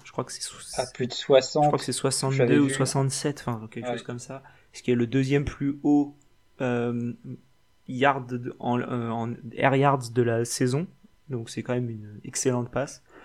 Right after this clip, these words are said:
Speaker 1: Moi, ce qui m'a le plus impressionné niveau sous pression, en tout cas, c'est Kyler Murray qui fait une course où, où, encore une fois, donc pour, euh,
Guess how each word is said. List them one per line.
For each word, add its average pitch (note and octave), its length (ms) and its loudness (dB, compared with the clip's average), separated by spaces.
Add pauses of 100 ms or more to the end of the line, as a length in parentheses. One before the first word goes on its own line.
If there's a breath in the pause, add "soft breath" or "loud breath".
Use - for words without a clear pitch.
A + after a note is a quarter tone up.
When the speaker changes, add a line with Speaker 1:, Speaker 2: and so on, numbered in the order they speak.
(180 loud breath)
Speaker 1:
Moi, C#3 80 2
ce C3+ 60 0
qui C3+ 80 0
m'a C3 60 6
le B2 60 4
plus C3 180 -2
impressionné B2+ 420 0
niveau A2+ 180 -4
sous A2+ 160 -10
pression, B2+ 320 -8
en C3+ 40 -8
tout - 80 -18
cas, C3 100 -4
c'est A#2+ 160 -8
Kyler A#2 360 -2
Murray B2 200 -4
qui - 100 -12
fait - 140 -8
une G#2+ 120 -4
course - 380 -6
où, G#2+ 220 -12 (680 soft breath)
où, A2+ 220 -6
encore B2+ 260 2
une B2 140 -4
fois, C3 220 0
donc A2 160 -6
pour, G#2+ 260 -4
euh, - 180 -6